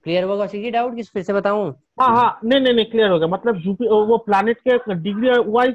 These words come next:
Speaker 2: वो, वो divided होगा।
Speaker 1: Exactly, क्योंकि ना
Speaker 2: कितना साल
Speaker 1: आपने बोला
Speaker 2: चलेगा?
Speaker 1: कि, हाँ, आपने बोला कि किसी का अगर मान लो किसी का, किसी का नक्षत्र मतलब Aries में हुआ है, sign उसका moon वहाँ पे है और केतु, अ, केतु के नक्षत्र में हुआ, केतु कितना आगे जा चुका है उस पे depend करता है।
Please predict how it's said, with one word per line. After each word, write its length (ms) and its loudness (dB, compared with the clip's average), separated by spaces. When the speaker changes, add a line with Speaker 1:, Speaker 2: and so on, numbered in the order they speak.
Speaker 2:
वो, 60 -6
वो 520 0
divided 500 -2
होगा। 360 -10
Speaker 1:
Exactly, 300 -4
क्योंकि 300 -6
ना 60 -4
Speaker 2:
कितना 80 0
साल 100 -2
Speaker 1:
आपने 120 0
बोला 120 -2
Speaker 2:
चलेगा? 200 -4
Speaker 1:
कि, 80 -10
हाँ, 300 -6
आपने 260 -6
बोला 240 -6
कि 140 -14
किसी 220 -12
का 100 -2
अगर 180 -4
मान 220 -8
लो 60 -10
किसी 200 -10
का, 120 -4
किसी 160 -12
का 100 -6
नक्षत्र 420 -10
मतलब 400 -8
Aries 340 -6
में 80 -10
हुआ 140 -8
है, 80 -10
sign 220 -4
उसका 240 -8
moon 300 -4
वहाँ 180 -6
पे 100 -8
है 180 -8
और 320 -10
केतु, 560 -6
अ, 340 -2
केतु 280 -6
के 60 -2
नक्षत्र 300 -6
में 80 -10
हुआ, 140 -6
केतु 280 -8
कितना 240 -8
आगे 240 -4
जा 140 -4
चुका 200 -10
है 60 -8
उस 120 -16
पे 220 -10
depend 300 -12
करता 260 -18
है। 80 -20